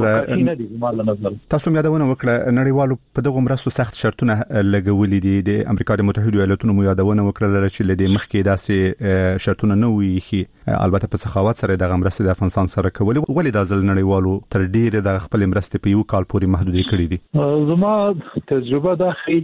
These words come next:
Speaker 2: چې خارجیان کله چې یو هیواد سره مرسته کوي، د دوی د کومې خپل د مالیه ورکوونکي پیسې ورکوي، آه، یو ملت ته ورکوي، په دې خاطر دی چې هغه ملت سره کار وشي، سم کار وشي. او هغه موخې چې مثلاً اقتصادي بنسټونه دې باید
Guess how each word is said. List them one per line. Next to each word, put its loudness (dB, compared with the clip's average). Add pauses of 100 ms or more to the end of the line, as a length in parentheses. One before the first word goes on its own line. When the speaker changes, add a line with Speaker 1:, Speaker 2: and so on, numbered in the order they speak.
Speaker 2:
چې -2
خارجیان -2
کله 2
چې 0 (240)
یو 2
هیواد 0
سره 0
مرسته -2
کوي، 2
د -2
دوی 2
د -4
کومې 0
خپل 0
د 0
مالیه 2
ورکوونکي -2
پیسې 0 (100)
ورکوي، 0 (360)
آه، 2
یو 2 (100)
ملت 0
ته 0
ورکوي، 0 (360)
په 0
دې 0
خاطر -2
دی 2
چې -2
هغه 0
ملت 0
سره 2 (320)
کار 0
وشي، -2
سم -2
کار 0
وشي. -2 (300)
او 0 (240)
هغه -2
موخې -2
چې -8
مثلاً 0 (380)
اقتصادي -2
بنسټونه -2
دې 0
باید 0